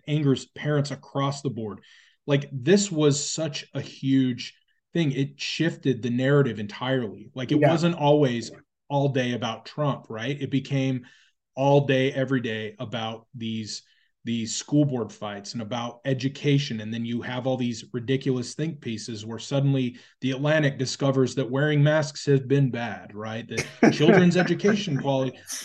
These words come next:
Speaker 1: And, like, why aren't we owning this as our issue? Like, this is our issue. We want kids to be, we want kids to, to go to school to learn. We want to get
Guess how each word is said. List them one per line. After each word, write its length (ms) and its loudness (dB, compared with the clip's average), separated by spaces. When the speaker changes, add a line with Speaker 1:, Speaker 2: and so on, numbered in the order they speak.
Speaker 1:
And, 280 2
like, 200 6
why 340 4
aren't 320 4
we 140 0
owning 380 2
this 240 -2
as 160 -8
our 260 4
issue? 480 -2
Like, 200 -8
this 320 4
is 120 2
our 300 4
issue. 440 -4
We 120 2
want 320 0
kids 400 -6
to 100 -8
be, 380 -4
we 80 4
want 220 2
kids 280 -2
to, 260 -4
to 60 -4
go 180 4
to 80 2
school 340 -2
to 100 -4
learn. 480 -2
We 180 0
want 300 -2
to 60 -4
get 160 -2